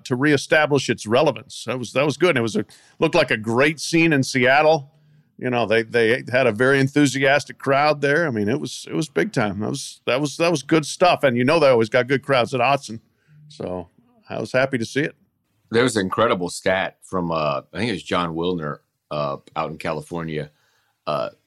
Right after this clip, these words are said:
Speaker 2: that was the first time since twenty thirteen that two, that Pac-twelve teams got two non-conference wins over top twenty-five teams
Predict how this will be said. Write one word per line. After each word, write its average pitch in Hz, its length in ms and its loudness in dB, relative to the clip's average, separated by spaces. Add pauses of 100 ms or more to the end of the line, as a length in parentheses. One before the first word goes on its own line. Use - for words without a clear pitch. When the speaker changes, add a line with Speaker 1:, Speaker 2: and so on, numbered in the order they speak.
Speaker 2:
that 95 200 -4
was 98 100 -4
the 92 100 -4
first 107 460 -4
time 92 640 -2 (880)
since - 240 -10
twenty 107 320 -2
thirteen 76 760 -8 (260)
that 80 260 -6 (500)
two, 117 360 0
that 87 180 -6
Pac-twelve 101 640 -2
teams 82 480 -6
got 80 300 -4 (560)
two 107 640 2 (460)
non-conference 95 880 -4
wins 87 440 -6
over 82 300 -6
top 82 300 -6
twenty-five 76 500 -10
teams - 480 -18